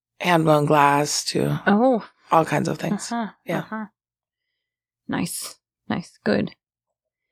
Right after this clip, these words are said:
Speaker 2: Good. And Kaya's the friendly dog outside. <laughs> She might bark loud, but she's just saying, "Thank you."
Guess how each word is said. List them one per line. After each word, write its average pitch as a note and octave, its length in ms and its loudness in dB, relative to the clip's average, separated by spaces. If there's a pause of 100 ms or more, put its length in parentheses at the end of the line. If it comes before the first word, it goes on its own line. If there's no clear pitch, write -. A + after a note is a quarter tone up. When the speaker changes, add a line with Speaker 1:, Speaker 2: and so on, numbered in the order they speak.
(560)
Speaker 2:
Good. F#4+ 340 4 (220)
And F3+ 460 0 (540)
Kaya's G#3+ 340 6
the G#3+ 80 4
friendly A3 360 6
dog G#3 280 8
outside. G3+ 800 6 (840)
<laughs> A3 680 6 (360)
She - 140 -4
might A#3 200 6
bark A3+ 320 6
loud, G#3 400 8
but F#3+ 100 2
she's G3 220 -2
just G#3 240 4
saying, G#3+ 300 4
"Thank C4 320 6
you." B3 500 8